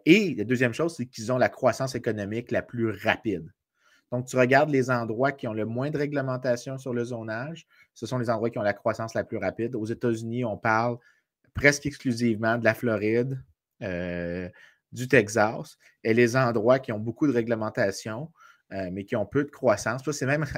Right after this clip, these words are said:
même quand tu tiens compte du rev-, du niveau de revenu, tu fais juste regarder d'où ils partaient, disons, en mille neuf cent quatre-vingts, euh, puis tu regardes la croissance depuis mille neuf cent quatre-vingts, puis tu attends que les places plus riches croissent moins vite.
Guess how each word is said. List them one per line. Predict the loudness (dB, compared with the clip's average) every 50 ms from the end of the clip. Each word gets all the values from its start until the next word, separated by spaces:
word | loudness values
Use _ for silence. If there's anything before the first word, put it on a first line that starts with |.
| -8 -2
même | 0 0 0
quand | 0 -2 -4
tu | -4 -6 -8
tiens | -4 -4 -4 -2
compte | -2 -2 -2 -2 -2 -4
du | -4 0 0 0
rev-, | 2 4 2 2 2 0 -6 -10
du | -10 -4 -2
niveau | 0 0 2 0 0 2 0 0
de | 0 0
revenu, | -2 -2 -2 -2 -6 -10 -10
tu | -10 -10
fais | -10 -12
juste | -10 -6 -6
regarder | -4 -2 0 -2 -2 -2 -4 -4 -4 -4 -8 -14 -20 _ _
d'où | -14 -6 -2 -2 0 0
ils | 0 4
partaient, | 4 4 4 4 0 -4 -4 -4
disons, | -4 -6 -6 -8 -6 -6
en | -4 -6
mille | -6 -8
neuf | -10 -10 -12
cent | -10 -8
quatre-vingts, | -8 -10 -6 -6 -6 -6 -6 -6 -6 -6 -8 -10 -14 -18 -18 -20 -20 -18 _ -6
euh, | -4 -4 -4 -6
puis | -10 -4 _
tu | 0
regardes | 2 4 4 6 6
la | 4
croissance | 2 2 0 0 0 0 -4 -4 -4
depuis | -4 -6 -6 -6 -10
mille | -10
neuf | -10
cent | -8 -8
quatre-vingts, | -8 -8 -6 -6 -4 -4 -4 -6 -6
puis |
tu | -8 -8
attends | -6 -6 -6
que | -6 -6
les | -8
places | -4 -2 -2 -2 -2 -4
plus | -6 -6 -4 -2
riches | -2 -2 -4 -4 -8
croissent | -14 _ 0 2 2 2 2 -2 -8
moins | -8 -6 -6 -4
vite. | -4 -4 -6